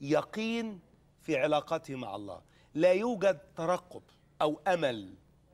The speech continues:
أو عسى أو لعل، كلا. المسيح يعلن بكل وضوح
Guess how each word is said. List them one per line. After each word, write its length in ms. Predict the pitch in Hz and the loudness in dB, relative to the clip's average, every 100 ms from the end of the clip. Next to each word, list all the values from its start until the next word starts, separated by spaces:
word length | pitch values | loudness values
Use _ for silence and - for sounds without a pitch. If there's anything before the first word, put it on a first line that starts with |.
| _ _ - | _ _ 2
أو 160 | 156 | 4
عسى 440 | 143 151 185 117 95 - _ _ - | 4 2 0 -4 -12 -14 _ _ -2
أو 160 | 156 156 | 0 2
لعل، 540 | 147 147 180 131 98 - | 2 2 0 -2 -8 -12
كلا. 260 | 110 90 - _ _ _ - - | -10 -10 -14 _ _ _ -18 -2
المسيح 640 | 160 160 160 147 233 208 175 | 0 2 0 -4 -4 -6 0
يعلن 480 | 196 185 180 160 | 2 2 0 -6
بكل 460 | 143 139 214 202 180 | -8 -4 -4 -4 -4
وضوح 760 | 165 156 147 156 131 - - | -2 -2 -2 -2 -2 -6 -16